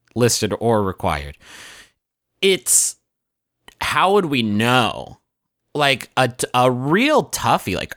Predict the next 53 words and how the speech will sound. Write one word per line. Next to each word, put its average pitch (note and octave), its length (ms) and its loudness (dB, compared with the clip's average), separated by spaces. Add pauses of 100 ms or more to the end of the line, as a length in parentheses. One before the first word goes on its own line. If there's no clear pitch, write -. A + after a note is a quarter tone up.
archipelago. G2+ 1000 -2 (440)
And A#2 120 0
you're A2 80 0
like, F#2+ 180 -2
"Did A#2 120 -2
I G#3 100 0
do C#3+ 260 -4
this G3+ 280 -4
right? G#3 200 0
Let's - 140 -6
check G3+ 140 -2
with F3+ 100 -8
the G#2+ 80 -2
dictionary." C#2+ 680 -4
And B1+ 100 -6
the F#2 60 -4
dictionary's E2 480 -4
like, - 200 -10
"Here's G2 280 0
how D#2 180 0
we G2+ 260 2
think F2+ 300 -2
it A1 100 -8
is." A1+ 280 -6 (320)
But F3+ 160 0
how G3+ 200 -2
did B3+ 120 -2
they A3+ 160 0
come, G#3 300 -2
how G3+ 240 0
did A#3 160 -2
they G3 220 2
figure E3+ 480 -4
that D3 240 2
out? D#3 440 2
And D#3+ 280 0
words B3+ 400 -2
that G#3+ 160 0
you D#3 160 -6
can't F3 340 -4
really C#3 300 2
figure A#2 420 -2
out, A2 220 2
like, G2+ 220 -4
what A2 280 -2
the G2+ 80 0
right F#2 320 0
way G#2+ 320 2
is, C#2+ 260 -6
like D#2+ 200 -8
color G2 520 0
or E2+ 80 -6
color, G#2+ 1000 -2